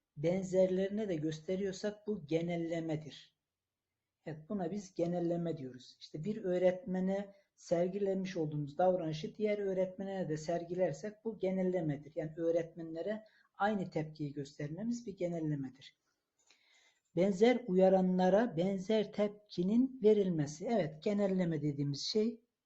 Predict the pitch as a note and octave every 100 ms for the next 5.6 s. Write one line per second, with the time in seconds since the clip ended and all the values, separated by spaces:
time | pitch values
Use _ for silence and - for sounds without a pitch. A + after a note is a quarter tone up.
0 | - G3 C#3 C3 - _ _ _ - G#3+
1 | F#3+ G3 G3 F3 F3 E3 E3 E3+ F3 F3
2 | A3+ A#3 - _ _ _ F#3 F#3 G3 -
3 | F#3+ F#3+ - E3 D3 D3 - F#3+ F#3 -
4 | D3+ F#3+ G#3 - _ _ _ - F#3 F3
5 | C#3+ E3 D#3 - -